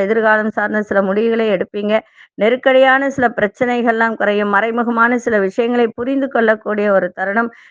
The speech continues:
இன்றைய நாள் வரவு நிறைந்த நாளாக அமைஞ்சிருக்கு. அதிர்ஷ்ட திசை மேற்கு திசை, அதிர்ஷ்ட எண் எட்டாம் எண், அதிர்ஷ்ட நிறம் வெண்மை நிறத்தை பயன்படுத்துங்க. மகம் நட்சத்திரக்காரர்கள் அனுசரித்து செல்லுங்கள்.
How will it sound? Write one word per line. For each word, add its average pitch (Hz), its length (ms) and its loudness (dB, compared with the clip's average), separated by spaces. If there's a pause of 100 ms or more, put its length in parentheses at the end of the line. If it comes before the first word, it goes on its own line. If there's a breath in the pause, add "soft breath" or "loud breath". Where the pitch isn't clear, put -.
(120)
இன்றைய 233 280 2
நாள் 269 300 4
வரவு 247 360 2
நிறைந்த 226 420 0
நாளாக 214 540 2
அமைஞ்சிருக்கு. 185 520 -2
அதிர்ஷ்ட 233 440 0
திசை 240 220 -2
மேற்கு 208 320 -2
திசை, 208 200 -2
அதிர்ஷ்ட 226 400 -2
எண் 220 160 -4
எட்டாம் 190 340 -2
எண், 214 140 -2
அதிர்ஷ்ட 190 280 -4
நிறம் 233 240 0 (320 soft breath)
வெண்மை 269 380 0
நிறத்தை 220 460 -4
பயன்படுத்துங்க. 180 680 0
மகம் 240 320 2
நட்சத்திரக்காரர்கள் 202 1120 0 (140)
அனுசரித்து 226 640 -2
செல்லுங்கள். 214 580 0